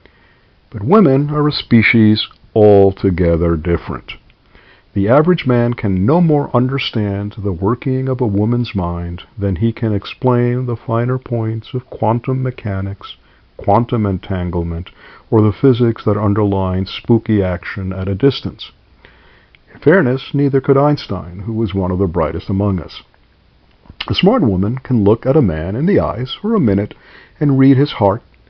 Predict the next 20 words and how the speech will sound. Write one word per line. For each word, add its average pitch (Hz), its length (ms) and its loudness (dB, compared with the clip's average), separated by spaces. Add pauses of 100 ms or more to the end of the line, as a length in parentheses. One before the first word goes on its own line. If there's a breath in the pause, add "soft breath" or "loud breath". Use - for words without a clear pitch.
(460)
his 151 160 -4
soul, 107 460 0 (680)
and 123 160 0
guesstimate 113 600 2
his 107 180 -2
I 104 160 0
Q - 480 -2 (320)
with 127 180 -8
roughly 131 580 -2
ninety-five 110 680 -2
percent 90 500 -6
accuracy, 95 680 -6 (1300 soft breath)
and 233 100 2
likely 190 300 4
the 135 80 6
balance 113 540 4
in 135 120 0
a 139 60 0
savings 135 560 0
account. - 320 -14